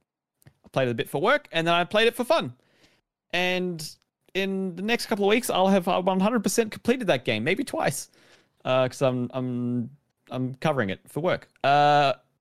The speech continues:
this is a game, my, my, my history with Metroid is strange. It's, I played Zero Mission, the start of Zero Mission a few times when my emulator didn't save that my brother's friend gave me when I was nine.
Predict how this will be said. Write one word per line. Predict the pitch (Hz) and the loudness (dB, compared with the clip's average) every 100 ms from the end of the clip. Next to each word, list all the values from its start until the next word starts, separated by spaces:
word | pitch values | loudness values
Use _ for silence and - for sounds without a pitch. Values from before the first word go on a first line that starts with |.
| _ _ _ _ _ | _ _ _ _ _
this | 190 262 | -2 0
is | 269 | 2
a | 208 | 2
game, | 147 165 165 165 - | 2 2 0 -2 -2
my, | 190 226 | -2 -2
my, | - 202 202 _ _ _ | 0 0 -2 _ _ _
my | - 240 | -2 0
history | 277 262 254 | 0 2 0
with | 208 | 2
Metroid | 214 208 185 | 0 0 0
is | 156 | 0
strange. | - - 175 135 196 - - _ _ _ _ _ | -4 -2 0 0 -4 -8 -16 _ _ _ _ _
It's, | 180 170 - - - - | -2 -2 -6 -10 -12 -8
I | 143 143 _ _ - | -8 -8 _ _ -2
played | 175 180 165 139 | 2 2 0 -4
Zero | 120 202 226 | -2 0 2
Mission, | 214 208 208 196 196 190 - _ _ _ | 0 -4 -4 -4 -4 -8 -12 _ _ _
the | - | -8
start | 131 202 214 | -2 2 2
of | 185 | 0
Zero | 156 151 | 2 2
Mission | 139 131 127 | 0 -4 -4
a | |
few | - 127 | -4 -6
times | - 120 123 127 | -2 -2 -2 -6
when | 131 | -6
my | 120 113 | -4 -2
emulator | 135 135 120 107 | -2 -2 0 0
didn't | 104 101 110 | -2 -6 -6
save | - 101 98 101 - _ | -2 -2 -2 -4 -12 _
that | 101 - _ | -4 -4 _
my | 101 95 | -6 -4
brother's | 90 - 110 104 | -6 -4 -2 -2
friend | 98 107 101 | -2 -2 0
gave | 98 90 | -2 -2
me | 92 | -4
when | 90 | -4
I | 90 | -6
was | 87 | -6
nine. | 101 92 90 85 | -6 -4 -4 -6